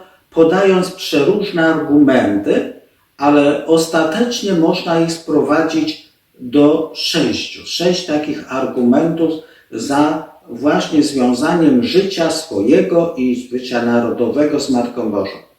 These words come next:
Obecność Maryi w misterium Chrystusa i Kościoła,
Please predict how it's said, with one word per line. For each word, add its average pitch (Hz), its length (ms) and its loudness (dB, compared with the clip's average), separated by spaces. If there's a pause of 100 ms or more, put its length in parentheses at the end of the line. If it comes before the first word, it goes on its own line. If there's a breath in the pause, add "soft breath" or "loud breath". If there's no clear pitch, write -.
(460)
Obecność 165 680 0
Maryi 156 460 4
w 156 80 -2
misterium 131 760 0
Chrystusa 156 680 -2
i 117 140 -2
Kościoła, 101 920 -6